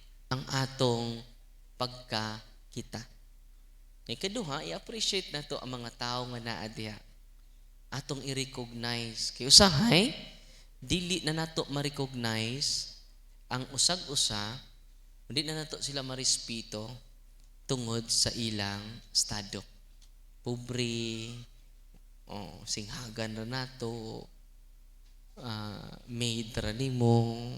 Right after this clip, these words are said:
oh, kusog na kay ka man ni ayaw. Kay matud pa ni Saint Francis de Assisi, ang imong kinaiya nga gipakita sa labing ubos,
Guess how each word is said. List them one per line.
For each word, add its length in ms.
oh, 320
kusog 320
na 80
kay 160
ka 160
man 200
ni 120
ayaw. 240
Kay 80
matud 400
pa 160
ni 80
Saint 320
Francis 640
de 80
Assisi, 560
ang 240
imong 480
kinaiya 640
nga 160
gipakita 800
sa 160
labing 320
ubos, 720